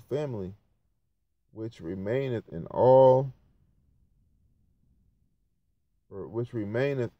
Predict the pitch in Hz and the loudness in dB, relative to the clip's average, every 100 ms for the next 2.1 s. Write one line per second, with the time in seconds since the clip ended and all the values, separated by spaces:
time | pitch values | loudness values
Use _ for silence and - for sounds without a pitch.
0 | _ - 104 - 123 143 139 117 98 - | _ -20 -14 -2 2 4 4 0 -4 0
1 | 143 135 92 95 - - 147 156 - 101 | 2 2 0 -4 -6 2 4 4 -2 -10
2 | - | -10